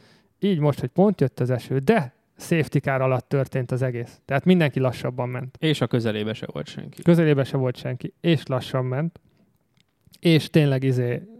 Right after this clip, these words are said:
Speaker 1: kavarodás volt, mindenki ment jobbra-balra, be a boxba volt, aki maradt a pályán, stb. Ezeket mind enyhítő körülményként vették figyelembe, hogy lassan ment, így ugye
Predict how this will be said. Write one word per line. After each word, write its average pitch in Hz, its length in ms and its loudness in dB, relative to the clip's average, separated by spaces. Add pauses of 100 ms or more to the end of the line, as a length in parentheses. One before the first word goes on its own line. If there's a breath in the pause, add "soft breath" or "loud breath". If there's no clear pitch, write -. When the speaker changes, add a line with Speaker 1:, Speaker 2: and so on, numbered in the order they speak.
(880)
Speaker 1:
kavarodás 131 580 2
volt, 147 240 0
mindenki 139 420 0
ment 127 320 -4
jobbra-balra, 131 720 0
be 135 120 -2
a 123 80 -4
boxba 135 460 0
volt, 131 280 0
aki 123 240 -8 (400 soft breath)
maradt 165 360 4
a 131 40 2
pályán, 123 380 -4
stb. 151 560 0 (1000 soft breath)
Ezeket 156 500 4
mind 165 400 6
enyhítő 143 600 4
körülményként 127 960 2
vették 135 460 -2
figyelembe, 160 760 0
hogy 127 320 -6
lassan 156 460 2
ment, 131 380 -2 (500 soft breath)
így 139 440 0
ugye 123 360 -2